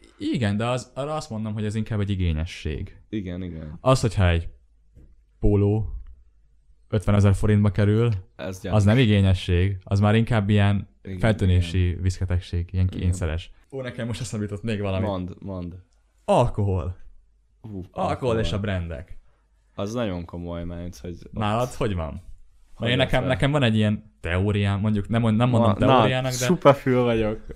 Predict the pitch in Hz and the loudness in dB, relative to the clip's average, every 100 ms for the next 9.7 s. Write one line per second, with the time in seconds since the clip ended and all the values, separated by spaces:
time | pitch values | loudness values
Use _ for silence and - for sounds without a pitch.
0 | 113 110 110 107 101 - - - 127 135 | -12 -10 -8 -8 -8 -10 -4 0 2 2
1 | 123 123 127 127 - 120 117 120 120 117 | 2 4 4 2 2 2 0 -2 -2 -4
2 | 98 110 104 107 104 98 95 95 92 - | 0 4 4 4 0 0 2 2 0 -4
3 | - - - - - _ _ - 113 101 | -10 -16 -18 -20 -20 _ _ -4 -2 0
4 | 98 - 113 101 92 - 101 104 104 101 | 2 0 0 -4 -6 -6 -4 -2 -4 -4
5 | 107 101 104 104 110 120 107 110 107 113 | -6 -6 -6 -2 -2 -2 -2 -2 -2 0
6 | 101 95 98 107 104 110 104 107 - 101 | 2 4 2 2 -2 -2 -4 -4 -4 -2
7 | 101 98 107 - 76 65 117 - - 110 | -2 -2 -4 -4 -8 -6 -6 -10 -8 -4
8 | 107 101 95 98 104 95 92 95 92 85 | -2 -2 -6 -10 -8 -6 -6 -8 -10 -12
9 | - 92 90 87 90 92 92 | -10 -8 -8 -8 -8 -8 -10